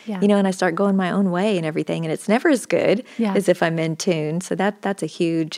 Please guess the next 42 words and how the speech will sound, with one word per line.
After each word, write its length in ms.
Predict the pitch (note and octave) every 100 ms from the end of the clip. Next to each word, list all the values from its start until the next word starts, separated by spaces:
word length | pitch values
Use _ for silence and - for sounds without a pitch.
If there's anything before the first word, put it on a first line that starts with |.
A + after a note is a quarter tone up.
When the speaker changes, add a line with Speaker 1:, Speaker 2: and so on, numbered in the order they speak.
| -
Speaker 2:
um, 380 | D3 C#3 C#3 F#3 _ _ - - - - -
change 560 | - A3 F3+ D#3 D3+ -
in 140 | E3 E3+
my 120 | D3+
life, 460 | C#3+ C#3 C#3+ - -
just 320 | E3 - -
pursuing 520 | E3 - E3+ D#3+ D3
God 280 | C#3+ C#3 C#3
and 120 | C#3+
knowing 260 | D3+ D#3+ C#3+
that 140 | C3
it, 60 | - - - -
the 100 | -
only 180 | G3 G#3
way 160 | F3 - A3
I 100 | F4
can 180 | G3
sus-, 300 | F3 D#3 - - - - - _
can 180 | - D#3+
successfully 760 | - D#3+ - C4+ C#4+ - D#3
pursue 480 | D#3+ - D#3 - D#3
him 380 | D3 D#3+ D#3 D#3 -
is 140 | D#3+
if 120 | E3
I'm 140 | D#3 D3
in 120 | E3+ D#3+
his 180 | C3+
Word. 260 | - - - -
Speaker 1:
Yeah, 160 | F#3+ D3+ - _ _ _ G3+
Speaker 2:
You 80 | F#3+
know? 100 | G#3
Speaker 1:
absolutely. 480 | - D3+ C#3+ D3+
Speaker 2:
Yeah. 220 | D#3 - - -
Speaker 1:
I 120 | G3+
agree 240 | G3+ G3
wholeheartedly. 600 | F3+ E3+ D#3+ E3+ E3 D#3 -
And 120 | G3
I 60 | G3
think 280 | A3 A3
there's 200 | G#3+ G3+
something 400 | - G3 F#3+ F3
so 400 | E3+ - F3 F3+